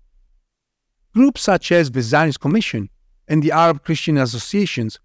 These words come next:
as well as the internal questions among the religious groups, forced the military to face the inevitable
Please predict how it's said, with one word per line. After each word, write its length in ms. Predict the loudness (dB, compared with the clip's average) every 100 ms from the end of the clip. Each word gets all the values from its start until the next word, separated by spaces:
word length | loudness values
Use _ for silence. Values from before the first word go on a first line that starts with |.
| _ -6
as 140 | -2
well 180 | 2 4
as 140 | 4 2
the 180 | 0
internal 440 | 0 0 0 0 0
questions 440 | 0 0 -2 -4
among 380 | 0 0 0 0
the 220 | 0 -2 -4 _ -2
religious 460 | 2 2 0 -2
groups, 340 | -2 -2 -2 -6 _ _ _
forced 560 | _ -2 2 2 0
the 80 | -4
military 520 | -2 -2 -2 -4 -8
to 160 | -8 -10
face 540 | -12 _ -2 -2 -4
the 180 | -4 -6 -4
inevitable 920 | -4 0 2 2 0 -2 -2 -2 -4